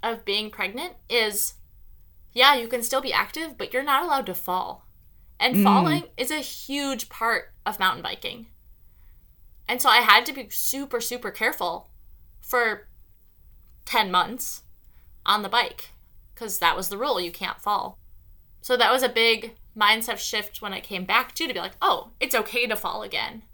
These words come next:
Speaker 1: Because it takes some nerve to fall for the first time if you haven't fallen in almost a year.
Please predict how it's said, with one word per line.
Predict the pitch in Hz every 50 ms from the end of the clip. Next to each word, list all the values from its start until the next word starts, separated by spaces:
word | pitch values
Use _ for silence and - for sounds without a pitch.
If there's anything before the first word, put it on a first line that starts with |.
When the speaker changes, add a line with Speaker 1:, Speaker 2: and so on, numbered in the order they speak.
| - - - - - - -
Speaker 1:
Because | - 254 - 269 254 - -
it | - 247 277 -
takes | - 320 381 - - - - - - - - - - _ - - - - - -
some | - - 302 277 254
nerve | 220 226 254 415 427 -
to | - 294
fall | - - 214 226 214
for | - - 208
the | 208 214
first | 214 - 233 214 214 - -
time | - 208 202 196 190 185 185 196 - -
if | - 226 220 -
you | 233
haven't | 208 202 185 185 185 - -
fallen | - 214 190 190 185 185 185
in | 190 190 190
almost | 185 185 185 - 190 - -
a | 214
year. | 196 190 - - - - 214